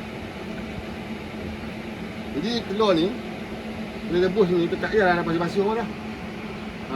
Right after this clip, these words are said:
tak boleh, bila basuh habis selaput dia. Selaput yang, uh, melitupi telur ni akan rosak. Ha, cuma kita nak, nak dengan tangan gitu je. Tak apa,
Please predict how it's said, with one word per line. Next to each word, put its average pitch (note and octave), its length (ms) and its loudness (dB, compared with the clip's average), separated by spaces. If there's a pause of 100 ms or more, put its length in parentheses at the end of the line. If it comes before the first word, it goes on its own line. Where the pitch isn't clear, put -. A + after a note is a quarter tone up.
(140)
tak E3 80 -2
boleh, G#3 240 4
bila E3 320 2
basuh G#3+ 240 4
habis G3 240 2
selaput F3 400 2
dia. E3+ 160 0 (800)
Selaput F3 400 0
yang, F3+ 320 4
uh, E3 320 2 (720)
melitupi F3 480 2
telur G3 400 6
ni A3 80 2
akan F3+ 240 2
rosak. F3+ 280 0 (1400)
Ha, - 40 -4 (760)
cuma D#3+ 240 -2
kita D#3+ 160 -2
nak, D3 480 2
nak - 0 - (160)
dengan D3 160 -2
tangan D3 220 0 (100)
gitu B2+ 160 -4
je. A2 80 -2 (1600)
Tak - 160 -6
apa, G3+ 60 2